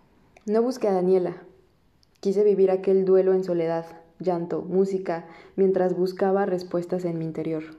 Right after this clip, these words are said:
Acercándonos a noviembre, recordé dónde estábamos Daniela y yo un año antes.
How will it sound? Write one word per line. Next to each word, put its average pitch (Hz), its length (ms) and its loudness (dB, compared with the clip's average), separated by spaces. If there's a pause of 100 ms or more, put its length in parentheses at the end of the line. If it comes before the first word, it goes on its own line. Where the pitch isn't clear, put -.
(1120)
Acercándonos 202 760 -2
a 190 80 0
noviembre, 170 580 -2 (440)
recordé 196 420 2
dónde 214 220 0
estábamos 190 480 0
Daniela 180 340 0
y 175 80 -2
yo 175 100 -2
un 175 200 -2
año 175 240 -2
antes. 170 420 -8